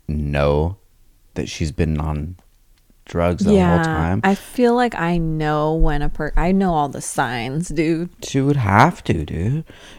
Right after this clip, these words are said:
Speaker 1: You know, because I think that she's known her when she, when she was on drugs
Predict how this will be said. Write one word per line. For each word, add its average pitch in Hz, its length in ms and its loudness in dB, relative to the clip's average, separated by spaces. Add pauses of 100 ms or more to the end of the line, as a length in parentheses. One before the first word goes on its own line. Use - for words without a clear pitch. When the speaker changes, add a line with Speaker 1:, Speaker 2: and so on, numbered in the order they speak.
Speaker 1:
You 92 80 -2
know, 98 120 2
because 101 280 2
I 90 120 2
think 143 260 2
that 120 120 2
she's 110 240 0
known 85 320 2
her 87 380 2 (640)
when 85 320 2
she, - 180 -10 (180)
when 87 160 2
she 98 160 2
was 87 180 2
on 82 400 0 (240)
drugs 76 580 -2